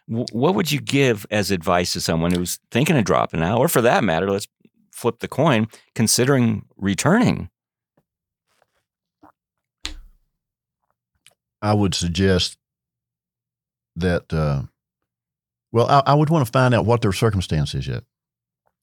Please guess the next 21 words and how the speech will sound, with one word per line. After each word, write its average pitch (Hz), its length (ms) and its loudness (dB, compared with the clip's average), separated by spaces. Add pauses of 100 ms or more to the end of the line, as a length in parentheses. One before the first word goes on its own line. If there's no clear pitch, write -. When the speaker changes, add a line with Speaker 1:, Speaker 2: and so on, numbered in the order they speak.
Speaker 2:
first. 85 400 -4 (400)
Um, 78 480 0 (1300)
I've 98 160 -6
talked 98 260 0
to 76 320 -2
many 87 240 0
people. 85 300 -2
I 80 60 0
said, 80 220 -4
you 95 80 0
know, 87 120 2
don't, 107 340 -2 (1500)
if 85 160 -6
you 131 80 2
don't 131 140 2
have 104 300 0 (640)
reasons 87 580 2
to, 73 180 -2 (140)
to - 120 -4
leave, 78 440 0
don't, 69 420 -2